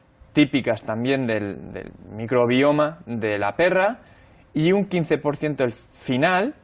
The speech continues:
eh, pueden ser bacterias anaerobia-, anaerobias, de modo que nos podemos llegar a encontrar gas en las piómetras. Y de forma más anecdótica,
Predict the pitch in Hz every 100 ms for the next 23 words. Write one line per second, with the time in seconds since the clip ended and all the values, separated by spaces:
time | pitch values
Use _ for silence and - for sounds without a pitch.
0 | - 139 139 151 160 156 160 143 - 151
1 | 160 151 123 117 110 104 - 123 120 113
2 | 123 117 107 110 120 127 151 165 139 131
3 | 123 131 135 156 143 131 123 120 120 113
4 | 123 120 117 143 208 - - - - -
5 | 123 120 - 110 107 101 - - - _
6 | - - - 123 127 143 147 147 151 143
7 | 127 117 113 151 165 165 165 170 214